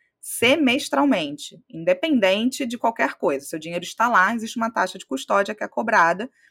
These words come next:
semestralmente. É, se você não tiver dinheiro na conta, você vai receber um aviso de que você precisa ter dinheiro na conta por conta dessa taxa e tudo mais. É uma taxa pequena ao ano."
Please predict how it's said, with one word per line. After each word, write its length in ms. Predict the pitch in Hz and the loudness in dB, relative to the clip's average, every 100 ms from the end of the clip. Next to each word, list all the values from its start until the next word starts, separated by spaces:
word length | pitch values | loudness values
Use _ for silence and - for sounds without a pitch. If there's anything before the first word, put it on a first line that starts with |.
| _ | _
semestralmente. 1120 | - 190 185 180 202 220 202 185 214 - 320 _ _ _ | -6 -2 -2 -2 -2 0 0 -2 -4 -6 -8 _ _ _
É, 400 | - 180 175 170 | -2 0 0 -2
se 160 | 165 185 | -4 -4
você 120 | 185 | -4
não 100 | 185 | -4
tiver 240 | 185 190 180 | -2 0 0
dinheiro 300 | 175 175 170 | 0 -4 -4
na 100 | 170 | 0
conta, 340 | 220 226 233 | 2 2 0
você 80 | 202 | -2
vai 120 | 175 | -2
receber 320 | 180 180 165 | -2 -4 -4
um 160 | 170 170 | -2 -2
aviso 360 | 156 170 170 | -4 -6 -6
de 120 | 160 - | -10 -14
que 100 | 160 | -16
você 80 | |
precisa 260 | - - 165 | -16 -12 -10
ter 140 | 160 | -10
dinheiro 320 | 160 160 160 151 | -12 -12 -10 -8
na 140 | 156 | -6
conta 500 | - 226 233 220 185 | 2 4 4 0 -4
por 220 | - 165 | -6 -10
conta 200 | - 156 | -10 -8
dessa 220 | 147 - | -8 -8
taxa 460 | - 226 226 185 - | -4 0 0 0 -6
e 20 | |
tudo 180 | 160 156 | -14 -8
mais. 240 | 156 196 | -4 -2
É 40 | 190 | -4
uma 100 | 165 | -10
taxa 240 | 165 - | -12 -16
pequena 460 | _ - 156 165 202 | _ -16 -8 -6 -4
ao 180 | 165 151 | -4 -2
ano." 320 | 160 233 302 | -2 -2 -2